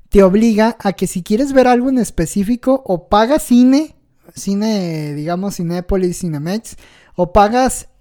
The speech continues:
eh, H B O, o pagas Amazon, o pagas Netflix. También lo que había leído es que realmente lo que conviene es que un, si quieres ver algo de cierta plataforma, un mes la pagues.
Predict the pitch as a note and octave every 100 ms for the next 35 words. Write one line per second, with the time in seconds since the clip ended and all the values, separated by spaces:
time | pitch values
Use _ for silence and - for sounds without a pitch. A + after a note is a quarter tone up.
0 | - E3+ D#3 D3+ G#3 - G3 G3 G#3 C4
1 | G#3+ - F#3+ F#3+ - A3 B3+ B3 B3+ G3
2 | E3 F3 F#3 F3 G#3 B3+ - C4 C4+ -
3 | - _ _ _ A3+ B3+ D#4 E4+ C#4 A#3
4 | G#3+ A3+ B3 C#4 B3 C4 C4 - A#3+ A3+
5 | A3+ A#3+ A#3 C4 A#3+ A3+ A3+ G#3+ G#3+ A3+
6 | - G#3+ G#3 G3+ G3+ - G3+ F3 F#3+ A3
7 | A3+ A3+ A3 A3 G#3 - E3+ E3 G#3 A#3
8 | A#3 G#3 G#3 G#3 A3 F#3 E3+ E3+ D#3+ F3
9 | E3+ A3 A#3 G3+ -